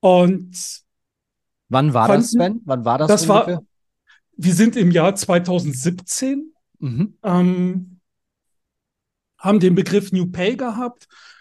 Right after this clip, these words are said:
Speaker 1: und haben uns gefragt, okay, ist das wirklich ein Thema? Wir haben n-, aufgerufen zu einer Blogparade, haben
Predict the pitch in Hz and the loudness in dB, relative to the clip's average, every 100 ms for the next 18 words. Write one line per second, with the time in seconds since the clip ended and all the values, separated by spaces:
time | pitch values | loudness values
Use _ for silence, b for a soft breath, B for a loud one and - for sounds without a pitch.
0 | b b b 190 175 226 226 226 202 - | b b b -4 2 4 4 2 -6 -4
1 | 175 165 233 - - - - 185 233 240 | -2 0 -2 -6 -20 -16 -6 -2 -2 -4
2 | - 202 190 185 190 180 180 180 208 190 | -6 -6 -4 -4 -4 -4 -4 -4 -4 -4
3 | 117 - _ _ _ _ _ _ _ 170 | -8 -18 _ _ _ _ _ _ _ 0
4 | 190 190 190 - _ _ _ - 262 226 | 2 2 0 -4 _ _ _ -4 0 0
5 | - - - 208 214 254 196 196 196 - | -2 -12 -2 -2 0 0 0 -2 -4 -4
6 | 190 175 175 233 - 247 262 233 233 240 | -2 -2 -2 -4 -4 -10 -4 -2 -2 -4
7 | 226 170 180 180 185 | -6 -8 -8 -8 -10